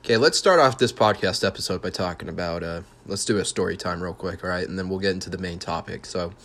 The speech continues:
last year, twenty twenty-one, uh, was a very, very difficult year for me. Obviously, I've explained this in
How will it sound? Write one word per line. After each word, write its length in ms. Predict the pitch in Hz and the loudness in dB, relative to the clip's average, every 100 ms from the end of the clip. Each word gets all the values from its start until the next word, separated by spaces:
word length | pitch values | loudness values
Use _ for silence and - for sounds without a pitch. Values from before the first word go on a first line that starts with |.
| - - - - _ | -20 -20 -20 -20 _
last 300 | 147 131 - | 6 6 6
year, 180 | 117 92 | 2 2
twenty 260 | - 120 | 0 0
twenty-one, 560 | 110 113 104 98 92 87 - - - - | 2 0 0 -2 -4 -8 -14 -20 -14 -4
uh, 100 | 92 | -2
was 200 | 101 104 | -2 -2
a 20 | |
very, 360 | 101 113 113 107 | 2 4 4 4
very 280 | 104 101 | 2 2
difficult 460 | 98 98 110 - 95 | 2 -2 -4 -4 2
year 120 | 135 | 2
for 140 | 131 98 | 2 -2
me. 160 | 92 | -2
Obviously, 500 | 87 87 92 - 101 | -4 -4 -6 -4 0
I've 160 | 92 90 | 0 -2
explained 460 | - - 101 95 | -6 -4 -2 -2
this 160 | 95 - | -2 -4
in 220 | 95 90 | -4 -8